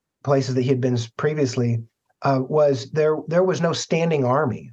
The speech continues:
So it's a volunteer army, or it's a, it's an army made up of the citizens that go to war when necessary, as needed. And so Zwingli would, w-, would wish that there was no war, but when his men are going off to fight, he realizes he can't stay home.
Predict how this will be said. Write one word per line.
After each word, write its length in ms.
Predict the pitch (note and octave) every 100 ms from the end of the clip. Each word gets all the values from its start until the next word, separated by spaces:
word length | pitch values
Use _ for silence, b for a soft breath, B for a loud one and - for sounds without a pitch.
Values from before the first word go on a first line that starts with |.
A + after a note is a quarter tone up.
| _
So 200 | - C#3
it's 100 | C3
a 80 | C3
volunteer 800 | B2 D3 F3+ F#3+ - F3 E3 -
army, 440 | C#3 B2+ B2+ B2+
or 100 | B2+
it's 140 | A#2+
a, 100 | C3+ A#2
it's 200 | C#3 C3
an 80 | C3
army 300 | C#3 D#3+ F3
made 180 | D3+ D#3
up 80 | D#3
of 80 | C#3
the 120 | B2+
citizens 760 | - D#3 D#3+ - B2+ B2 A#2 - b b -
that 160 | C3
go 220 | C3 F3
to 160 | F3+ D#3+
war 260 | C#3 C3+ C3
when 260 | C3+ D3+
necessary, 720 | C#3+ C3 C#3 A#2+ A#2+ A#2+ B2
as 240 | B2+ C3 B2
needed. 460 | C3+ C3 A#2+ A2+ B B B B B _
And 140 | D#3+ D#3+
so 420 | E3+ D3+ C#3 C#3+ _ _ _ _ _ _ _ _ - C#3
Zwingli 320 | D#3+ G#3+ G3+
would, 360 | C#3 C3 A#2 - _ _ _ _ _ -
w-, 300 | C#3 B2 -
would 340 | C#3 C3+ B2 C3+
wish 280 | D3 E3 -
that 200 | C#3 C3 C#3
there 220 | C3+ C3+
was 320 | C#3 D#3 F3
no 100 | F3
war, 260 | C3+ B2 C3
but 220 | C#3 D3
when 140 | C#3+
his 180 | D3 C3
men 240 | C#3+ E3
are 100 | F#3
going 280 | D3 D3 D3
off 160 | D3 -
to 100 | A#2
fight, 480 | - E3 C3+ A#2+ A#2+
he 140 | C3+
realizes 520 | C3 C3+ B2+ B2+ B2
he 140 | A#2 C#3
can't 300 | D#3 C#3+ B2
stay 240 | - C3+
home. 600 | A#2+ C#3+ C3+ G#2+ G#2+